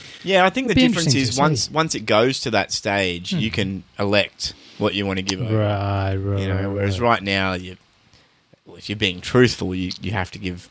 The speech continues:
Speaker 1: nearly everything over.
Speaker 2: Mm.
Speaker 1: Mm.
Speaker 2: Yeah.
Speaker 1: Yeah. So it's interesting Microsoft's doing it. I'd like to see a bit more about how they,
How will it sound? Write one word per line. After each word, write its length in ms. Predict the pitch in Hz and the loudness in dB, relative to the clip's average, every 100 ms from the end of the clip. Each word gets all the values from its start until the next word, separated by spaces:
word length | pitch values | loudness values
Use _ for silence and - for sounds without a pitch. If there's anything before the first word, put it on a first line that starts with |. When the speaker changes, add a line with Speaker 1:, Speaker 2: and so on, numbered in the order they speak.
| - | -16
Speaker 1:
nearly 240 | 101 92 | -8 -2
everything 400 | 110 147 143 98 | 0 0 -2 -4
over. 120 | 92 104 | -6 -6
Speaker 2:
Mm. 720 | 107 101 101 98 95 92 90 | -4 -2 -4 -4 -4 -2 0
Speaker 1:
Mm. 360 | 107 101 92 - _ _ _ _ _ _ _ - | 0 0 -2 -8 _ _ _ _ _ _ _ -2
Speaker 2:
Yeah. 680 | 262 381 415 403 131 95 | 0 0 -2 0 2 0
Speaker 1:
Yeah. 300 | 180 185 101 95 | -2 0 0 -2
So 160 | - | -6
it's 100 | 233 | -4
interesting 360 | 339 339 240 196 | -4 -2 0 2
Microsoft's 460 | 165 147 - 135 - | 2 2 -2 -4 0
doing 260 | 151 139 | 2 2
it. 80 | 123 | 2
I'd 160 | 120 127 | 2 2
like 180 | 165 | 0
to 80 | - | 0
see 140 | - 131 | -2 -2
a 60 | |
bit 200 | 117 120 | 0 -4
more 220 | 120 113 | -2 -2
about 280 | 107 104 101 | 0 0 -2
how 260 | - 104 104 | -2 2 2
they, 460 | 104 101 101 98 | 4 4 4 2